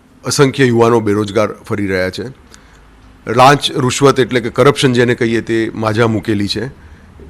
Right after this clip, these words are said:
અગ્નિવીર આપે સાંભળ્યું હશે, અગ્નિવીરનો જે આખો ઇસ્યુ છે તદ્દન ખોટો છે અને યુવાનોને એક, એક એમનું મજાક, એમનું એક અપમાન છે, અ, અ, એવું કહી શકાય. પેપરો લીક થાય, એક પરીક્ષા માટે,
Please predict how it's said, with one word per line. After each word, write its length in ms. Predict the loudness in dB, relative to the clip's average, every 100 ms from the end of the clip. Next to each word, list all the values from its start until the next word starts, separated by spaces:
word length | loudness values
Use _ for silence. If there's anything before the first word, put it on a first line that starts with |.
| -20 -6
અગ્નિવીર 680 | -4 0 4 6 6 4 2
આપે 560 | 0 2 2 0 -4 -6
સાંભળ્યું 420 | 0 2 4 2
હશે, 180 | 2 0
અગ્નિવીરનો 540 | 0 0 2 2 0
જે 120 | 2
આખો 320 | 0 0 -2 -2
ઇસ્યુ 260 | -4 -6 -6
છે 100 | -4
તદ્દન 400 | -2 0 -2 -2
ખોટો 380 | -4 -2 -2
છે 120 | -2 -2
અને 160 | -2
યુવાનોને 920 | 0 2 2 2 2 2 2 2 -2 -8 -20 -20 -20 -20 -20 -20 -6
એક, 200 | -6 -6
એક 180 | -6 0
એમનું 440 | 2 4 2 2 2
મજાક, 400 | 6 6 6 4
એમનું 240 | 4 2
એક 100 | 2
અપમાન 360 | -4 0 0 0
છે, 360 | 0 0 0
અ, 40 | -4
અ, 520 | -4 -4 -6 -8 -2
એવું 200 | -2 0
કહી 120 | -4
શકાય. 340 | -4 -6 -8 -12 -20 -20 -20 -20 -20 -20 -20 -20 -20 -16 2
પેપરો 360 | 4 6 8 8
લીક 220 | 6 2
થાય, 160 | 2
એક 260 | 2 0 0
પરીક્ષા 380 | 0 0 0 2
માટે, 480 | 2 0 -2 -2